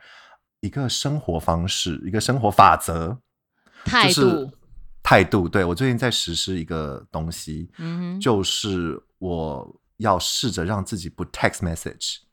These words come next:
Speaker 1: 然后或者是就是 line 来 line 去，我就是，我想要找人跟我聊天的时候，我就打电话。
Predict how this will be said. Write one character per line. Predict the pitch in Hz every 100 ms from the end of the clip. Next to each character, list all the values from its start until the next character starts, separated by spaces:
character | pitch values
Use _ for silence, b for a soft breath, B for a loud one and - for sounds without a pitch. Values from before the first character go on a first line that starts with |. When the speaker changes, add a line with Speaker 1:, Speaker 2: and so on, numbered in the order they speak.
| _ _
Speaker 1:
然 | 85
后 | 90
或 | 110
者 |
是 | 87 107 95
就 | 85 92
是 | 92
line | 101 101
来 | 85 82
line | 92
去， | 80 92
我 | 85
就 | 110
是， | 123 B B B B _
我 | 113
想 | 151 110
要 | 113
找 | 131 87
人 | 82 82
跟 | 90
我 | 107 90 -
聊 | - 87 82
天 | 95 110
的 |
时 | 92 87
候， | 82
我 |
就 | 90
打 | - - -
电 | 87 73
话。 | -